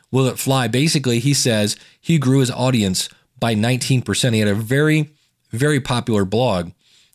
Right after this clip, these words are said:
And he said, uh, it was interesting. He says, "When I surveyed my audience, what was the number one way they found me? It wasn't Google, wasn't Twitter, wasn't Facebook.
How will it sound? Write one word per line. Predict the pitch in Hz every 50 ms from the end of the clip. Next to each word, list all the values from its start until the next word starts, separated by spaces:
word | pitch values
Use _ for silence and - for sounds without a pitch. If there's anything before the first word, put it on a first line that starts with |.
| _
And | - 120 120
he | 120
said, | 110 - - 123 117 113 107 104 110
uh, | 107 104 101
it | 101
was | 110 110 110
interesting. | 127 160 180 160 120 104 101 - - 110 107
He | 104 104
says, | - 117 107
"When | 113 113 117 120
I |
surveyed | 113 - 160 160 151 156 151 139
my | 127 113
audience, | 117 123 135 131 123 107 101 - - - - - _ _ _
what | 135 135
was | 151 151 135
the | 127 120
number | 127 131 135 135
one | 135 135 131 135 131 127 110 - _
way | - 123 127 131
they | 123 117
found | 110 - 123 120 123 131
me? | 135 135 117
It | 98
wasn't | 104 120 135 139 139
Google, | 127 117 113 113 117 110 101
wasn't | 110 113 127 139 -
Twitter, | - 117 113 107 107 101
wasn't | 101 110 120 131 127 104
Facebook. | - 117 110 - - - 110 101 -